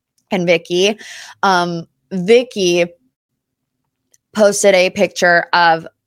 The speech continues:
um, a live show that was happening with her and Shannon and was basically just taunting Tamra and Teddi, you know, saying, uh, "Our show's gonna be better than theirs," yada, yada, yada. So, um,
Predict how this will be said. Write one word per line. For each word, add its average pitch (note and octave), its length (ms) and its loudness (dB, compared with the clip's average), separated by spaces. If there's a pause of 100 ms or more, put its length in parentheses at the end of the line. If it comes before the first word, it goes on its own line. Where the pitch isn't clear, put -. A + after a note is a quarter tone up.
(140)
um, E3 360 0
a G3+ 80 0
live G3 380 0
show F3+ 140 -2
that E3 140 0
was E3 100 -6
happening D#3+ 440 -6
with D#3+ 140 -2
her D#3 560 -4 (640)
and D#3 640 -4 (220)
Shannon E3 600 -4 (600)
and C4+ 300 0
was D4+ 200 -2
basically G4 520 0
just A3+ 360 -2
taunting F#3+ 760 -2
Tamra F3 420 -2
and F3 140 -4
Teddi, E3+ 920 -6
you F#3+ 120 -6
know, F3 180 -2
saying, E3+ 760 -4
uh, - 260 -2
"Our F3 160 0
show's E3+ 320 0
gonna D#3+ 160 -6
be D#3+ 140 -6
better D#4 360 2
than C4 200 -4
theirs," A3+ 520 0
yada, D3+ 280 -4
yada, B2+ 220 -4
yada. - 320 -4
So, E3+ 520 0 (480)
um, F3+ 460 0